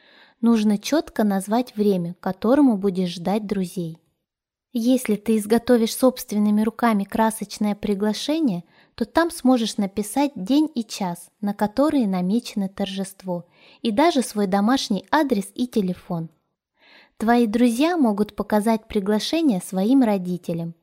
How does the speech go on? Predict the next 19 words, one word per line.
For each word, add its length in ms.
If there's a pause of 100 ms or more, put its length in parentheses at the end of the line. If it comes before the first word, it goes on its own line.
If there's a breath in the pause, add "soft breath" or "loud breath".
(300 soft breath)
и 100
те 280
будут 340
спокойны 640
насчёт 480
того, 480
где 340
проведут 580
время 380
их 340
дети. 560 (880 soft breath)
В 120
приглашении 800
можно 440
указать 500 (320 soft breath)
и 120
время 480
окончания 760
мероприятия, 960